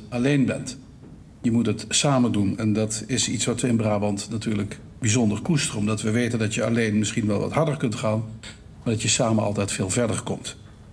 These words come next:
Een thema waar ik zo dadelijk ook nog wat andere dingen over wil zeggen. Maar wat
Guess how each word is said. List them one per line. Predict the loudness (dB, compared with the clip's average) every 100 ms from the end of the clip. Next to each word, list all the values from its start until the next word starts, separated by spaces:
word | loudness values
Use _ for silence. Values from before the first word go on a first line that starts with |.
| -6
Een | -2
thema | 2 2 2
waar | 2 0
ik |
zo | -2 -2
dadelijk | 0 -2 -6 -12 -10
ook | -6 -2
nog | -2
wat | 0
andere | 2 2 2
dingen | 2 2
over | -2 -4
wil | -6
zeggen. | -6 -8 -6 -2
Maar | 0
wat | 0